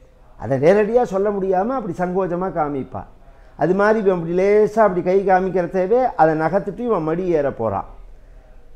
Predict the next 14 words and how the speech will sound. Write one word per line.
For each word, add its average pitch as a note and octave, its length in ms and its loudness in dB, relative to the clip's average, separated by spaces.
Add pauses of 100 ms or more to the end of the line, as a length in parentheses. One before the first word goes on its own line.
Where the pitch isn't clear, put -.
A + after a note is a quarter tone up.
(240)
அப்ப D3 220 -2
புராணத்துல, G3 640 2
மற்ற D3+ 300 -2
புராணங்கள்ல F3+ 560 2
சொல்லும்போது E3+ 640 -2
இந்த F#3+ 120 -4
துருவசுவாமியை D#3 720 -2 (120)
கோபத்தோட E3 520 2
வந்து E3+ 240 -4 (100)
புடிச்சு, E3+ 480 -6 (600)
கை D#3+ 240 2
காலை D#3 240 0
புடிச்சு D3 280 -6
ஒரு D#3+ 140 0